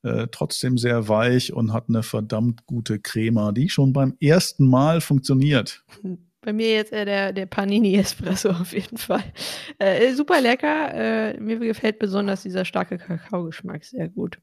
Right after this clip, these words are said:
Speaker 2: Und wie gesagt, ein robuster Anteil hoch mag ich das auch immer sehr.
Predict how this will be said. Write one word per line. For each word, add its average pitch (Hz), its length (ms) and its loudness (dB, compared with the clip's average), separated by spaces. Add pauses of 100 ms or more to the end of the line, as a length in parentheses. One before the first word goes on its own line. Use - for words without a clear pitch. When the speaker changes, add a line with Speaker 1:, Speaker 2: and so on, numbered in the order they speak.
(100)
Speaker 2:
Und 165 240 -4
wie 170 60 -4
gesagt, 175 380 -2 (460)
ein 185 180 2
robuster 180 480 0
Anteil 180 380 -2
hoch 220 260 2 (200)
mag 175 260 -4
ich - 80 -20
das - 180 -14
auch 220 160 2
immer 214 240 0
sehr. 220 380 2